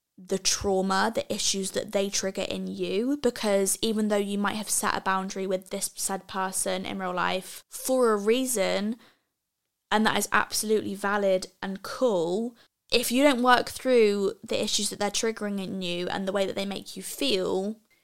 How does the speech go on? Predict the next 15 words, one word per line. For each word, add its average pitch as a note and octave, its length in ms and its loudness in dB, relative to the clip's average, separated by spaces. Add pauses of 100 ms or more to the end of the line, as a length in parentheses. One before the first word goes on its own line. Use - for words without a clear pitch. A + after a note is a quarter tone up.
(200)
who's D#4+ 200 6
to D#4+ 80 2
say C4+ 220 4
Sally A#3 320 4
down G3+ 200 0
the G3 80 -2
street G3 300 0
won't F#3 160 -2
make E3 220 -8
you - 60 -10
feel G3 100 -2
the F3+ 100 -6
exact - 300 -8
same F#3 220 -8
way? F3 320 -6